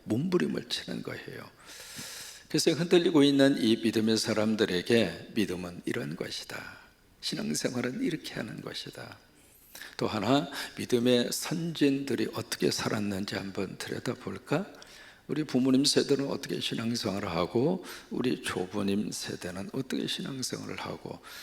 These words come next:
그래서 쭉 해서 믿음으로 아벨은 그렇게 해서 이제 그들에게 그들의 조상의, 조상의 신앙생활의 모델 케이스를 제시합니다.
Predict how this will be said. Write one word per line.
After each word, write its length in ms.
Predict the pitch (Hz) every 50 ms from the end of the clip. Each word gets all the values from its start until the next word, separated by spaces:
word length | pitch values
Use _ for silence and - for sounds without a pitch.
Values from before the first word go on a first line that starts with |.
| - - - - -
그래서 240 | - 135 - - -
쭉 400 | - - - 87 110 160 165 - - -
해서 260 | 123 123 - - 120
믿음으로 680 | 110 104 104 98 92 110 101 101 101 101 107 113 113 - -
아벨은 920 | - - 90 87 87 - 90 87 87 85 87 90 87 87 87 85 90 90 -
그렇게 240 | - - - - -
해서 180 | - - - -
이제 460 | - 92 - - - - - 123 117 -
그들에게 760 | - - - - 98 92 90 90 87 113 127 135 165 - - - - - -
그들의 360 | - - - - 87 82 87
조상의, 720 | 87 - - - - - - - 101 98 104 120 135 151 - - - - - - - - - -
조상의 680 | - - 92 92 90 - - 95 92 104 113 135 165 - -
신앙생활의 880 | - - - - - - 139 147 156 147 - 113 110 117 113 110 - -
모델 380 | - 87 95 92 107 104 110 -
케이스를 540 | - - - - - - - - - - -
제시합니다. 800 | - - - - - - - - 92 - 110 120 - - -